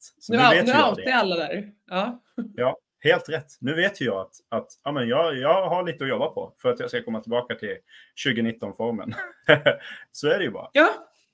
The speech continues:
Speaker 1: Nu, nu är det två
Speaker 2: Ja, och
Speaker 1: tester, så det säger ju inte allt, men, men ändå. Det är lite så.
Speaker 2: Nej, nej, och det säger ju så mycket egentligen, som du säger själv, att då kan man ju, för det behöver ju inte bara vara ett kvitto, okej,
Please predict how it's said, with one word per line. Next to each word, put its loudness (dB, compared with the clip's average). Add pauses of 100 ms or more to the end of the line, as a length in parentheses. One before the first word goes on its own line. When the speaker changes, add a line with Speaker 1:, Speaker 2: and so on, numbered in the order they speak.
(120)
Speaker 1:
Nu, -2
nu 6
är 10
det 2
två -2
Speaker 2:
Ja, 8
och 4
Speaker 1:
tester, 4
så -12
det -4
säger 4
ju 2
inte -2
allt, 0
men, 0 (320)
men 0
ändå. -4 (560)
Det -10
är -6
lite -6
så. -10
Speaker 2:
Nej, 0 (540)
nej, 8
och 6
det 2
säger 0
ju 0
så -4
mycket -8
egentligen, -2
som -6
du -4
säger -4
själv, 0
att -4 (500)
då -2
kan -2
man 2
ju, -2
för -6
det -2
behöver 6
ju -2
inte -10
bara 4
vara -2
ett -16
kvitto, -6
okej, -2